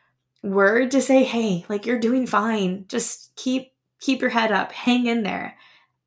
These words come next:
And I think that's a universal feeling that so many of us feel and share on the daily, but we don't talk about it because, you know,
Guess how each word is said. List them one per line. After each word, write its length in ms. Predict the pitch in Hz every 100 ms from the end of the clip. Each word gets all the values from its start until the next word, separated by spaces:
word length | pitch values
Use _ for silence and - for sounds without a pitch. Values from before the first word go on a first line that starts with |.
| _ _
And 140 | 220 254
I 120 | 262
think 280 | 254 240 247
that's 180 | 285 311
a 80 |
universal 800 | 262 262 262 208 208 - 202 - _ _
feeling 480 | - 185 196 - 220 -
that 180 | - -
so 400 | - - 208 202
many 220 | 196 147
of 100 | 208
us 320 | 98 185 - -
feel 340 | - 185 180
and 220 | - 208 196
share 540 | - 196 185 180 - _ -
on 300 | 214 226 214
the 60 |
daily, 420 | 180 190 208 185
but 220 | 175 - - _ _
we 120 | 254
don't 180 | 269 247
talk 240 | 226 247
about 240 | 214 190 170
it 160 | -
because, 500 | - 185 185 190 180 - _ _ _ _ _ -
you 120 | 202
know, 380 | 175 190 226